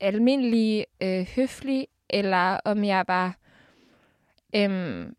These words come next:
altså, om jeg, om det var sådan grænseoverskridende for mig selv.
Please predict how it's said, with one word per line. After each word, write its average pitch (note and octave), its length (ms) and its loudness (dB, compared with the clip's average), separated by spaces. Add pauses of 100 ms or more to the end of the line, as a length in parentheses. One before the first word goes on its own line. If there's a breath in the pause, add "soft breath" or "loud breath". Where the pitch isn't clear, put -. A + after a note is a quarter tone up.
altså, G3+ 380 0
om G3 140 0
jeg, F3+ 260 2 (1400)
om A3 160 6
det G3 140 2
var F#3 120 4
sådan F3+ 560 -2 (840)
grænseoverskridende G3 760 0
for - 120 -6
mig F#3 140 -2
selv. - 240 -2